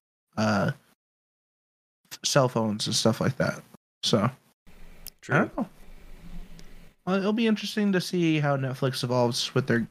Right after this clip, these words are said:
Speaker 1: with their gaming category. Um, but you heard it here first.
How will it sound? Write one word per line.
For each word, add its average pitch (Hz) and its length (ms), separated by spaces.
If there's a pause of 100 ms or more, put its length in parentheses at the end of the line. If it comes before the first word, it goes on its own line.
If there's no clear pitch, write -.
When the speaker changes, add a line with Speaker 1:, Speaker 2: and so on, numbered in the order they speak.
Speaker 1:
with 120 140
their 123 80
gaming 120 260
category. 113 480 (880)
Um, 117 360
but 131 120
you 139 80
heard 165 220
it - 20
here 151 140
first. 135 480